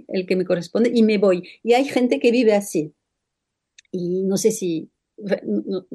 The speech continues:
me parece bastante común que gente están, eh, buscando el colocón, ¿no? Es decir, buscando el enamoramiento. Y cuando se acaba el enamoramiento, dice, "Va, no es, no, no, no me interesa, ya me,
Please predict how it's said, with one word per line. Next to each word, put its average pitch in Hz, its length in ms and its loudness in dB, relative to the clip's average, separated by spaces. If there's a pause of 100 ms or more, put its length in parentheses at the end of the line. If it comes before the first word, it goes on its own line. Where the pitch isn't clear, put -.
(300)
me 190 180 -8
parece 339 260 2
bastante 220 540 2
común 226 460 2
que - 160 -6
gente 240 200 0
están, 269 420 0 (520)
eh, 214 360 0
buscando 247 840 2
el 208 180 0
colocón, 185 500 2
¿no? 233 180 -2
Es 226 60 -4
decir, 208 220 2
buscando 220 420 2
el 240 60 4
enamoramiento. 202 840 4
Y 170 60 -2
cuando 240 260 4
se 240 120 0
acaba 247 240 0
el 247 60 4
enamoramiento, 233 800 2
dice, 202 260 -2
"Va, 180 260 -2 (140)
no 196 260 -2
es, 190 220 -4
no, 185 260 0
no, 175 320 -4
no 180 180 -2
me 180 80 2
interesa, 196 760 0
ya 185 120 -2
me, 175 220 -4